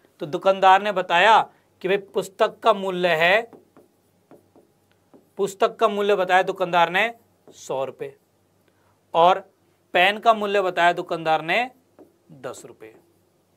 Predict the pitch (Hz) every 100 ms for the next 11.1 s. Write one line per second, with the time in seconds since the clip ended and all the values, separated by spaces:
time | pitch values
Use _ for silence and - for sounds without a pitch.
0 | _ 180 175 175 _ _ _ _ _ _
1 | _ - 208 220 247 233 233 220 214 214
2 | 214 170 160 160 190 214 _ _ _ 202
3 | 190 - 233 214 202 214 _ _ 127 -
4 | 185 175 170 165 170 - 156 170 185 190
5 | 185 180 185 185 196 202 _ _ _ 151
6 | 151 147 - 220 214 180 175 - _ _
7 | - 151 185 165 151 143 139 165 170 _
8 | - 185 - 175 160 170 147 - 127 113
9 | 110 104 _ _ - 135 156 180 220 233
10 | 220 226 175 151 151 151 139 - 120 113